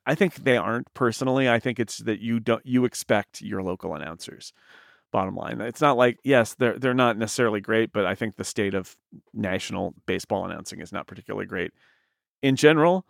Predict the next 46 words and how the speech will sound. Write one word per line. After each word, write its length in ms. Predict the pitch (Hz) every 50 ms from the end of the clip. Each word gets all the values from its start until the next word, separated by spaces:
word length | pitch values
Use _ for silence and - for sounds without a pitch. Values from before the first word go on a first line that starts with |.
| _ _ _
So 200 | - - - 123
anyway, 260 | 110 131 143 123 113 110
leaving 300 | 127 151 180 185 175 156
that 160 | 147 131 127
aside, 500 | 113 - - 117 113 113 110 107 98 98 127
now 300 | 127 123 120 123 120 120
you 160 | 120 117 113
have 160 | 113 107 98
this 160 | 98 98 -
feature 320 | - - 101 95 - 101 98
where 140 | 95 95
you 160 | 98 98 95 -
can, 260 | - 101 95 92 - -
um, 360 | 104 98 90 90 90 90 - -
switch 340 | - - - 135 120 - 117
over, 260 | 107 101 101 101 104
just 220 | 101 135 139 -
as 120 | 190 170 -
you 80 | 170 147
could 400 | - - 185 180 156 139 120 - - - - - - - _ -
already 400 | 139 143 139 156 165 170 156 127
on 300 | 110 113 117 117 110 110
M 260 | - - 123 127 123
L 160 | 117 113 113
B, 540 | 110 123 123 117 113 113 110 104 104 98 - _ _ _ _ _ _ _ _ _ _ _ _ _ _ -
uh, 500 | 117 110 104 101 101 98 98 98 95 - -
T 220 | - - 151 131
V, 420 | 113 143 156 135 107 95 98 120 131
their 240 | 131 123 117 110 -
T 160 | - - 131
V 140 | 135 147 131
package, 480 | - 120 107 98 - 110 98 - -
the 180 | - 113 107 -
M 100 | 123 123
L 120 | 117 110
B 180 | 104 120 113 107
app 200 | 101 98 92 -
let 160 | 107 - -
you 80 | 107 -
switch 360 | - - 120 101 - - -
to 120 | - -
other 220 | - 107 104 98 101
audio, 420 | 101 101 98 98 95 85 82 90
and 120 | 90 98
you 60 | 98 -
could, 180 | - 104 95